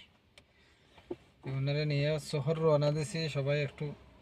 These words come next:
ওনার জন্য দোয়া করবেন। উনি ভিসা লাগাইতো, ওনার পাসপোর্ট আছে শহর,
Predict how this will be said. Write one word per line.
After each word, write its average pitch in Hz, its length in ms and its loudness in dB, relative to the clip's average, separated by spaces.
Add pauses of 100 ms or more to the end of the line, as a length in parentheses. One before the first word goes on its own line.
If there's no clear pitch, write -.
(1800)
ওনার 135 220 0
জন্য 139 240 0
দোয়া 131 220 -2
করবেন। 127 320 -4 (180)
উনি 127 160 -6
ভিসা 127 280 -6
লাগাইতো, 127 500 -4
ওনার 120 260 -6
পাসপোর্ট 117 360 -10
আছে 127 260 -6 (840)
শহর, 123 260 -8